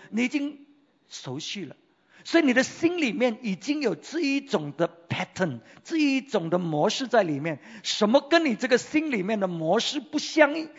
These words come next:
不相同的呢？那么你就抗拒了。因为神要我们做的是神迹，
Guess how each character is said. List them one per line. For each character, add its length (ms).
不 80
相 340
同 240
的 80
呢？ 220
那 100
么 100
你 160
就 120
抗 280
拒 220
了。 140
因 120
为 100
神 360
要 120
我 160
们 160
做 180
的 120
是 360
神 420
迹， 280